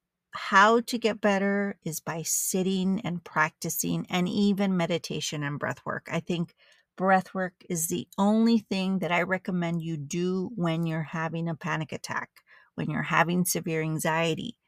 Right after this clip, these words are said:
When you sit with your anxiety and you're feeling it and it's very intense,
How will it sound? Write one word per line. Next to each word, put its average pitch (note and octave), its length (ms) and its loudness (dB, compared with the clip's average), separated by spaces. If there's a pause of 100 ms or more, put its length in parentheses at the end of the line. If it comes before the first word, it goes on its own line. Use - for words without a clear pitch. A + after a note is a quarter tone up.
(380)
When F3 120 2
you E3 100 4
sit A3+ 320 4
with B3 180 0
your A3+ 100 4
anxiety G3 600 0
and F3 100 -4
you're D#3+ 140 -8
feeling G#3+ 640 -4
it G#3 200 -2
and D#3+ 100 -4
it's D3 200 -8
very F3+ 440 0
intense, G#3 760 -4